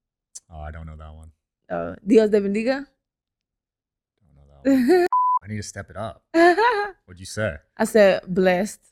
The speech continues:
Speaker 1: Oh, okay.
Speaker 2: And I, then I said, "God bless you." <laughs>
Speaker 1: How'd you learn Spanish?
Speaker 2: Um, it's not the best, you know, but, um,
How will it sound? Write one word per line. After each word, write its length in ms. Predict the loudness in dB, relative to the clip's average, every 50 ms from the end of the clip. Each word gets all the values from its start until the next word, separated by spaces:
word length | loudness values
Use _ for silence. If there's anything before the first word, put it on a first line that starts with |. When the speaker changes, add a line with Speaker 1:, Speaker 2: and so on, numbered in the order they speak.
| _ _ _ -12
Speaker 1:
Oh, 220 | -12 -10 -10 -12
okay. 160 | -14 _ _ -10 -6
Speaker 2:
And 140 | -2 0 0
I, 80 | 2 2 0
then 100 | 0 -2
I 60 | -4
said, 240 | -2 -2 -4 -2 2
"God 260 | 2 2 2 2 2
bless 300 | -2 -2 -2 -4 -6 -12
you." 160 | -18 -20 -20 -20 _ _ _ _ _ -2 0 0 0 -2 -4 -6 _ _ _ _
<laughs> 520 | -4 -2 -2 -2 -2 -4 -6 -8 -12 -6
Speaker 1:
How'd 160 | -4 -4 -4 -4
you 80 | -6
learn 160 | -6 -6 -8
Spanish? 480 | -10 -8 -6 -4 -4 -4 -6 -8 -14 _ _ _ _ _ _ _ _ _ _
Speaker 2:
Um, 460 | 4 4 4 4 2 -2 -4 -6 -8 -12 _ _ _ _ _ _ _ _ _ _ _ _ _ _ -20 -20 _
it's 180 | 2 2 2 4
not 280 | 2 2 2 2 0 -8 _ _ _ _ _ _
the 160 | 0 0 4
best, 440 | 6 6 6 6 6 4 0 -4 -6
you 80 | -6 -4
know, 200 | -4 -4 -4 -4
but, 380 | 2 4 4 4 4 2 -2 -4
um, 400 | -2 -2 -2 -2 -4 -6 -8